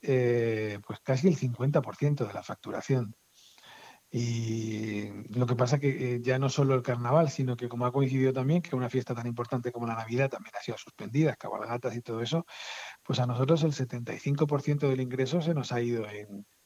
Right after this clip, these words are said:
entre unas cosas y otras, porque nosotros trabajamos medio año para esas dos fiestas y, y ha sido,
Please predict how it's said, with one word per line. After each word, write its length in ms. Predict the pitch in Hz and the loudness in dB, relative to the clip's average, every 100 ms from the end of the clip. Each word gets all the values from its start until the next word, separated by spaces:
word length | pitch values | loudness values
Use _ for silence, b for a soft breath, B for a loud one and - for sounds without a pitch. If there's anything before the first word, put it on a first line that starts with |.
| - | -8
entre 180 | 123 127 | -4 -2
unas 200 | 117 - | -2 -4
cosas 280 | 120 110 110 | -6 -6 -2
y 100 | 120 | 0
otras, 260 | 135 117 - | 0 -4 -8
porque 400 | - - - 107 B B B - | -10 -8 -8 -8 B B B -2
nosotros 280 | 123 139 | 2 4
trabajamos 400 | 139 139 143 139 | 6 6 6 4
medio 440 | 123 143 147 147 147 | 4 6 6 8 8
año 320 | 156 165 170 | 6 4 4
para 200 | 147 131 | 4 2
esas 200 | 127 131 | 0 -2
dos 160 | 117 - | -4 -2
fiestas 540 | 156 175 - - - _ - | 0 0 -2 -20 -20 _ -8
y, 640 | 131 120 113 110 107 107 | -4 -2 -4 -8 -10 -6
y 40 | 110 | -4
ha 80 | |
sido, 400 | - 123 127 123 | -2 2 2 2